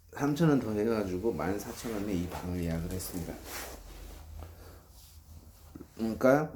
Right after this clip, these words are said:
야놀자랑 여기 어때 이런 거 적극적으로 이용하세요.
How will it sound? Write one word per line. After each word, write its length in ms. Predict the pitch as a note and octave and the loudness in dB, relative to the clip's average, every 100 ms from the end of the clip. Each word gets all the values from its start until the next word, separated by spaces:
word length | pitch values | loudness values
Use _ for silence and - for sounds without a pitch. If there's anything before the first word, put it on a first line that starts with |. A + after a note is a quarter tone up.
| - | 0
야놀자랑 760 | E2+ G#2+ A#2+ A#2 A2 C3+ F3 - - - - - F2+ | 4 6 8 8 6 6 2 -4 -20 -20 -20 -12 0
여기 320 | F#2+ G#2+ G#2+ | 4 4 6
어때 260 | A2+ - G2+ | 4 6 4
이런 280 | E2+ F2 F2+ | 4 4 2
거 520 | F#2 G2 E2 - - - - - - - - | 2 4 0 -2 -14 -20 -20 -20 -20 -20 -12
적극적으로 680 | - F2 G#2+ - F#2 F2+ F2+ | -8 -6 -4 -2 0 2 0
이용하세요. 640 | D2 D#2 E2 F2+ D2+ C2+ | 0 -2 -4 -4 -8 -10